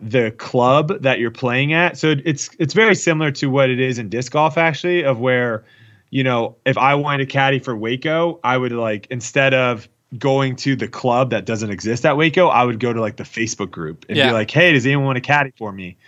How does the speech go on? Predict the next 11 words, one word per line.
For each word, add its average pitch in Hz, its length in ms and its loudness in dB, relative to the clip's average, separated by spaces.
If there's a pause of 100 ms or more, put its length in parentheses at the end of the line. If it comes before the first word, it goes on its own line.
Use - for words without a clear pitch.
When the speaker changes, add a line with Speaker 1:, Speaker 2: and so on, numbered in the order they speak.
(280)
Speaker 1:
Where 123 460 -2 (400)
the 131 140 -2
club, 143 600 2
the, 127 260 -4 (360)
n-, 123 260 -6
actually 143 380 2
has 135 320 0
caddies 143 540 0
already 123 560 -2
for, 131 340 -2
like, 113 380 -2